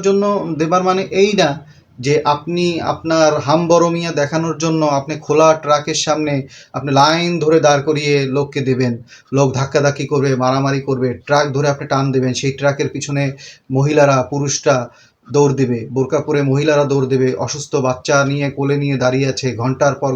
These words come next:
ঘন্টা, কিন্তু আপনার টিসিবি ডিলারদের ট্রাক আসার কোনো সময়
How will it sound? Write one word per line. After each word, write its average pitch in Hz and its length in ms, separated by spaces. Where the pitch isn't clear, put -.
ঘন্টা, 127 260
কিন্তু 135 220
আপনার 143 240
টিসিবি 143 360
ডিলারদের 139 500
ট্রাক 143 280
আসার 139 220
কোনো 131 140
সময় 135 280